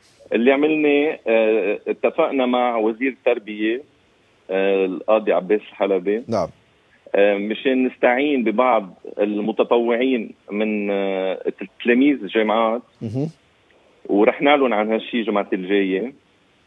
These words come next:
Speaker 2: نعم.
Speaker 1: وبتمام كلف المتطوعين والضابطة السياحية عنا والمفتشين بوزارة السياحة تكاليف التنقلات.
Speaker 2: مهم.
Speaker 1: آه، طلبنا من أصحاب شركات ال-، استيراد النفط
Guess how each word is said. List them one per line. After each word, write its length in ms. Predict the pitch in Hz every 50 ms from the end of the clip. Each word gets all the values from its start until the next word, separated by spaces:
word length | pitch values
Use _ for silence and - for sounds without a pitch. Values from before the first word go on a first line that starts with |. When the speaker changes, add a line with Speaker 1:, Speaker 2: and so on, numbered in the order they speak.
| _ _ _ _ _
Speaker 2:
نعم. 100 | - 85
Speaker 1:
وبتمام 800 | 101 107 104 127 127 123 127 127 123 120 - 131 131 147 170 170
كلف 400 | - - 165 160 165 151 147 -
المتطوعين 1000 | 131 127 120 117 - 127 107 123 117 117 120 120 110 120 127 127 120 110 98 - - _ _ -
والضابطة 600 | 104 101 107 107 98 95 - 131 135 - - 127
السياحية 680 | - - - 117 117 113 - - 135 127 123 113 104
عنا 420 | 101 110 117 113 107 98 95 90 - - _ _ _
والمفتشين 720 | 107 110 110 113 110 - 127 113 - - - 135 131 113
بوزارة 360 | 107 110 107 101 117 117 113 - - _
السياحة 600 | _ - 117 117 117 117 117 - - 90 87 80 - _ _ _ _ _ _ _ -
تكاليف 460 | 110 - - 123 120 131 139 - -
التنقلات. 760 | - - 123 113 120 - - 107 107 104 107 104 107 120 131 - _ _
Speaker 2:
مهم. 200 | 113 107 104 98 90 - _ _ _ _ _ _ _ _ _ _ _ _ _ _ _ 98
Speaker 1:
آه، 380 | 101 104 104 104 101 104 98 - _ _ _
طلبنا 440 | 127 123 143 156 147 139 131 127 123
من 340 | 127 135 143 147 143 135 127
أصحاب 460 | - 117 - - - 135 127 127 110
شركات 440 | - 123 113 117 110 - 127 120 113 - -
ال-، 800 | 98 104 104 101 101 98 101 98 92 95 95 87 87 80 - - - - _ -
استيراد 440 | - _ - 120 117 117 117 113 110
النفط 520 | 104 110 113 113 110 107 104 113 135